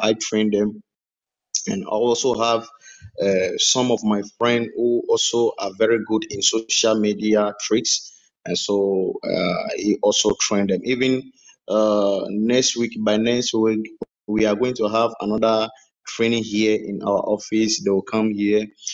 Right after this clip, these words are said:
We will train some youth here again. Uh, so, uh, this is what we, we are doing now, because, uh, so today it's difficult sometimes to meet people physically like this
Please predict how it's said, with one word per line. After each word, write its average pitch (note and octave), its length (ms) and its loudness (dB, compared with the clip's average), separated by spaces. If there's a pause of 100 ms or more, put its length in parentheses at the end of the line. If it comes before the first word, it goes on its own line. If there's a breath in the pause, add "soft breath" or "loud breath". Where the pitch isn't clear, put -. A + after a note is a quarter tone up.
(180 loud breath)
We G#2 140 2
will G2+ 160 2
train A2 480 0
some F#2+ 220 -4
youth G#2+ 440 0
here G2+ 400 2
again. G2+ 340 0 (500)
Uh, F#2 520 0 (100)
so, G2+ 640 -2 (440 loud breath)
uh, F2 420 2
this D#3 160 2
is - 220 -6
what C3+ 180 4
we, A2 320 -2
we A2 160 2
are G#2 140 2
doing A#2+ 340 2
now, F#2+ 260 -2 (560)
because, A2 720 -2 (380 loud breath)
uh, - 300 0
so A#2 440 2 (100)
today C#3 580 0
it's A2+ 180 -4
difficult D3+ 580 0 (680)
sometimes B2+ 580 0
to A#2 60 -6
meet B2 280 2
people B2 600 -2
physically A#2+ 600 0
like G#2 260 0
this A#2 480 -2